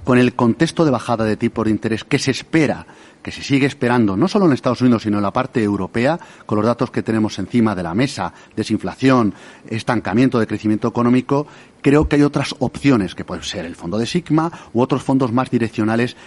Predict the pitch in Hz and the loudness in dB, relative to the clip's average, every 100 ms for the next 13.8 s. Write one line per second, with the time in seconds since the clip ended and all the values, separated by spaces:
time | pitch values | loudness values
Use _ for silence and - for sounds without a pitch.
0 | - - 104 117 110 - 101 107 110 - | -10 -4 -2 0 0 0 0 0 0 -2
1 | 104 107 101 135 160 180 143 - 160 147 | -4 -2 -2 2 4 6 4 2 4 4
2 | 127 - 113 113 113 - 131 120 127 135 | 2 0 0 2 0 -2 0 0 2 2
3 | 120 110 107 104 95 101 92 85 - 156 | 2 0 -2 -2 0 -2 -2 -4 -2 -2
4 | 104 76 - - - - - - - 113 | -2 -6 -10 -20 -20 -20 -18 -6 -4 -2
5 | - 98 113 104 104 92 87 85 95 90 | -4 -2 0 0 -2 -2 -4 -4 -6 -6
6 | 101 - 107 98 87 - - - 107 98 | -10 -6 -2 -2 -4 -10 -20 -6 -4 -2
7 | 95 135 127 117 - 98 95 85 80 85 | 0 2 2 0 -2 -4 -4 -6 -10 0
8 | 147 143 135 - - - - 120 98 98 | 2 4 2 0 -18 -18 -4 -2 0 2
9 | 135 135 113 110 101 98 107 113 - 85 | 4 2 2 -2 -2 -2 0 0 -2 -8
10 | - 147 123 120 127 - - - - - | 0 2 4 4 0 -8 -20 -12 -10 0
11 | 147 139 113 110 107 104 110 107 98 117 | 2 4 2 0 0 2 2 2 0 0
12 | 110 - 95 127 147 - 131 139 139 - | 0 0 -2 -2 -2 0 2 2 -4 -18
13 | - - 127 113 113 110 107 | -16 -2 2 4 4 4 2